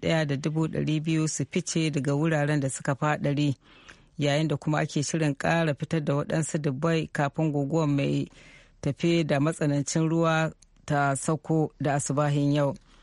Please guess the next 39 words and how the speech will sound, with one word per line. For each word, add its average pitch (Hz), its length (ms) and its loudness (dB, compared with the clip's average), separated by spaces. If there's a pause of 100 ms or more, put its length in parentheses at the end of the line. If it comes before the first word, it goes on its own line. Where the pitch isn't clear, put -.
(440)
Izuwa 180 400 2
jiya 185 220 0
Alhamis, 160 500 2
guguwar 160 560 0
da 147 100 0
ruwan 170 300 2
saman 170 560 0
ta 180 240 2
doshi 165 720 0
yankin 165 540 0
Bengal 143 500 0 (180)
da - 180 -6
ƙarfin 165 600 0
gudun 160 280 0
kilomita 156 560 0
ɗari 151 380 -2
biyu 170 340 0
da 143 100 0
hamsin 143 540 0
a 139 100 -2
sa'a 151 340 0
ɗaya, 147 300 0 (500)
yayin 151 300 2
da 143 80 -2
iska 147 320 -2
mai 139 160 0
ƙarfi 156 480 -2
take 160 320 -2
kaɗawa 151 500 0
misalin 147 720 0
gudun 156 260 0
kilomita 151 540 0
ɗari 147 320 -2
uku 160 360 0
da 147 160 0
biyar 147 220 0
a 143 120 -2
sa'a 151 300 0
guda. 143 360 0